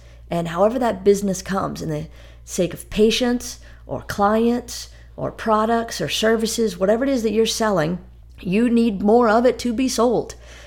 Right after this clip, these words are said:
And so we don't wanna be haggling around back and forth with hours, defending to you why it took eighteen hours when we originally estimated ten hours, you dealing with a blown budget, uh, because you weren't prepared for the additional expenses.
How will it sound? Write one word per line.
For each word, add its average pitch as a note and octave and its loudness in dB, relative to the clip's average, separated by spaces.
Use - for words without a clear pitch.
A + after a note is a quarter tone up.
And F3+ -4
so F3+ 0
we A3 0
don't A3+ 0
wanna F#3+ -2
be F#3 -2
haggling G3+ 0
around F3+ 0
back E3+ -2
and F#3 -8
forth F3 -2
with E3+ -8
hours, F3 0
defending A3+ 2
to G#3+ -6
you G3+ 0
why F#3+ -2
it F#3+ -2
took F#3+ -8
eighteen G3+ -2
hours F3+ -2
when F3 -4
we F3 -2
originally F3+ -2
estimated F3 -4
ten G#3 -2
hours, D#3+ -4
you A#3 4
dealing G3 2
with F#3 0
a F3+ -4
blown F3+ 0
budget, E3+ -2
uh, - -8
because E3+ -4
you G3 4
weren't G3 2
prepared F3+ -4
for F#3+ -6
the F3+ -2
additional D#3+ -4
expenses. D#3+ -6